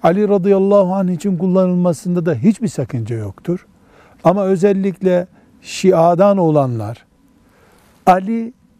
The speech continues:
ve diğerleri anlamında olsun diye Ali kerramallahu vecehu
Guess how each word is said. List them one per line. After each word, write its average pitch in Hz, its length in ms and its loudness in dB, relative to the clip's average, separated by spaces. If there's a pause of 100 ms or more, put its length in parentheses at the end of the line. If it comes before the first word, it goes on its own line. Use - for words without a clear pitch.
(240)
ve 156 280 4
diğerleri 143 760 0 (420)
anlamında 160 880 2 (300)
olsun 156 640 2
diye 156 380 -2 (460)
Ali 170 400 0 (340)
kerramallahu 156 960 2
vecehu 123 500 -2